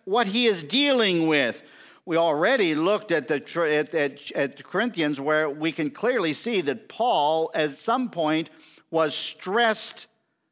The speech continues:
to the max, worried to the max, in despair even for his very life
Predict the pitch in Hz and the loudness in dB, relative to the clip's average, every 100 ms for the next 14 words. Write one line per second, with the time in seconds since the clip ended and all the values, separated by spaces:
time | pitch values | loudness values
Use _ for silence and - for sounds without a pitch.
0 | _ - 196 175 170 165 165 127 113 - | _ -2 0 0 0 2 2 2 -2 -6
1 | - - - - _ _ _ _ _ _ | -8 -8 -10 -16 _ _ _ _ _ _
2 | _ _ _ _ 151 175 247 240 226 233 | _ _ _ _ -8 0 2 4 4 2
3 | 233 202 175 _ _ _ _ 190 185 175 | 0 -2 -8 _ _ _ _ 0 0 2
4 | 170 147 123 - - - - - _ _ | 4 4 0 -4 -10 -12 -14 -20 _ _
5 | _ _ _ _ _ _ _ 240 247 226 | _ _ _ _ _ _ _ 0 2 2
6 | 202 - - 247 226 185 175 185 233 240 | 0 -2 -4 0 2 4 2 0 0 0
7 | 190 180 - 202 185 160 165 135 131 175 | 0 -2 -2 0 0 2 0 -2 -2 0
8 | 165 156 143 139 160 160 139 123 - - | 2 2 0 0 2 4 2 -2 -8 -20